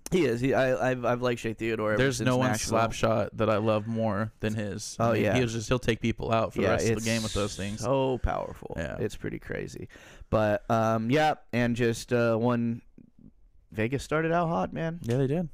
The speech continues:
Speaker 1: They s-, they came out the gate like
Speaker 2: That,
Speaker 1: they wanna win
Speaker 2: yeah,
Speaker 1: this
Speaker 2: that
Speaker 1: thing.
Speaker 2: inog season, they couldn't have gotten, like, a team couldn't have gotten any luckier, you know?
Speaker 1: What, with, uh, Vegas?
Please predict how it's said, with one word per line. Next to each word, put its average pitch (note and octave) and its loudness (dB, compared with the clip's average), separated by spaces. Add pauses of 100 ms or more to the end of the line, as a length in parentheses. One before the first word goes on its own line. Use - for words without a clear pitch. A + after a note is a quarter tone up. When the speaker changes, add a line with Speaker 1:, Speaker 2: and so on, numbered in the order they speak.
(180)
Speaker 1:
They A#2 -2
s-, - -6
they B2+ -2
came C3+ -2
out C#3+ 0
the C#3+ -2
gate D#3 0
like C3 2
Speaker 2:
That, D3 4
Speaker 1:
they C3 0
wanna C#3 2
win C#3 2
Speaker 2:
yeah, D#3+ 2
Speaker 1:
this A#2+ 0
Speaker 2:
that D#3 4
Speaker 1:
thing. D#3+ 2
Speaker 2:
inog C#3+ 2
season, C3 0 (420)
they A#2+ 0
couldn't C3 2
have A#2+ 0
gotten, G#2 -2
like, B2 2
a B2+ 0
team C3+ -2
couldn't B2 0
have A#2 -2
gotten G#2+ 0
any A2 -4
luckier, F#2+ -6
you G2+ -10
know? A2 -4 (1040)
Speaker 1:
What, C3+ 2
with, C3 0
uh, A2+ 2 (280)
Vegas? D#3+ 0